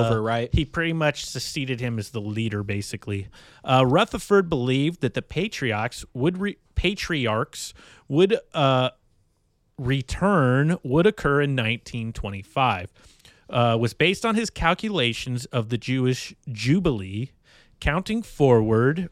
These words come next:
Speaker 2: three thousand five hundred years from fifteen seventy-five B C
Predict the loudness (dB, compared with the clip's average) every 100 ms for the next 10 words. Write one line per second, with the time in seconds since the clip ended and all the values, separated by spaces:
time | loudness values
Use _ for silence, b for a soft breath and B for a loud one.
0 | -8 -4 -4 0 2 4 2 -4 -8 -2
1 | 2 2 0 -2 -2 -4 -4 -4 -2 -4
2 | -6 -14 b b b -4 -2 -2 0 0
3 | 0 -4 -2 -2 0 0 0 -4 -4 0
4 | 2 2 -2 -6 -6 -4 -4 -8 -10 -10